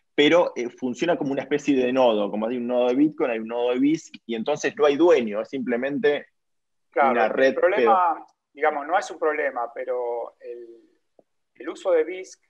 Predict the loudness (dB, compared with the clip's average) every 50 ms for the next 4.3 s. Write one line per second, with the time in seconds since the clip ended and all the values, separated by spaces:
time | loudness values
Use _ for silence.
0 | _ _ _ _ _ _ -14 -12 -10 -10 -10 -10 -12 -14 _ _ _ -8 -8 -8
1 | -8 -12 -20 -14 -8 -6 -6 -6 -6 -8 -8 -8 -8 -10 -10 -8 -6 -6 -6 -6
2 | -6 -6 -6 -4 -6 -6 -8 -10 -10 -8 -8 -8 -10 -12 -8 -4 -4 -2 -2 -2
3 | -4 -4 -4 -6 -6 -6 -4 -2 -2 -2 -2 -4 -8 -10 -10 -10 -14 -14 -14 -14
4 | -16 -20 _ -20 -20